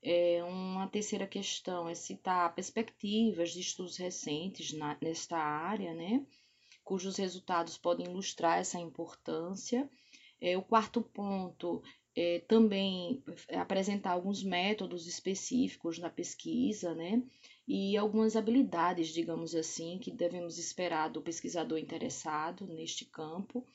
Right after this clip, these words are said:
E, por fim, é, trazer um pouco das especificidades da pesquisa nesta área e apresentar um pouco dos seus desafios. É isso. Então, vamos falar agora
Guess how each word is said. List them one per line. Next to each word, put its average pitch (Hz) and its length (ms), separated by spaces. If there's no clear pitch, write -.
E, 233 100
por 311 220
fim, 240 540
é, 208 420
trazer 254 420
um 262 100
pouco 247 280
das 220 220
especificidades 247 1000
da 185 100
pesquisa 220 840
nesta 180 420
área 214 680
e 254 180
apresentar 254 480
um 220 60
pouco 208 260
dos 208 220
seus 202 220
desafios. 185 840
É 170 140
isso. - 440
Então, 165 220
vamos 190 220
falar 180 220
agora 156 540